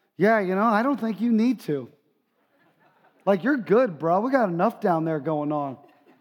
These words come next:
I think we've, like, mastered it. Like, we got the internet now, so." <laughs>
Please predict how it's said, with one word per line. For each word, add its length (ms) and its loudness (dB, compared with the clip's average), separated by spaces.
I 20 -4
think 160 2
we've, 160 4
like, 240 2
mastered 540 -2
it. 100 -10
Like, 100 -8
we 100 -6
got 120 0
the 140 -6
internet 340 -4
now, 200 -6
so." 260 -8
<laughs> 100 -2